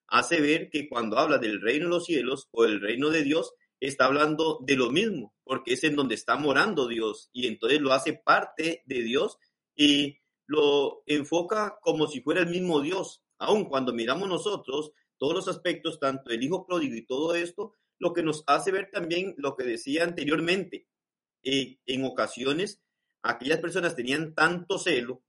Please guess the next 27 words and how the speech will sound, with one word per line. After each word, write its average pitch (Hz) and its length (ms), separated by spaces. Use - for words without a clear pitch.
¿verdad? 123 440
Este, 123 600
hacia 120 760
lo 120 180
que - 100
era 151 120
mencionar 175 760
el 127 200
mismo 147 320
Dios, 170 420
la 120 180
palabra 113 280
el 165 60
mismo 175 220
Dios, 165 320
que 143 80
entonces 131 420
utilizaba 170 640
frases 156 280
como 139 260
estas, - 440
haciendo 123 420
referencia 156 600
al 107 220
Dios. 160 320
Usted 135 320
decía, 147 640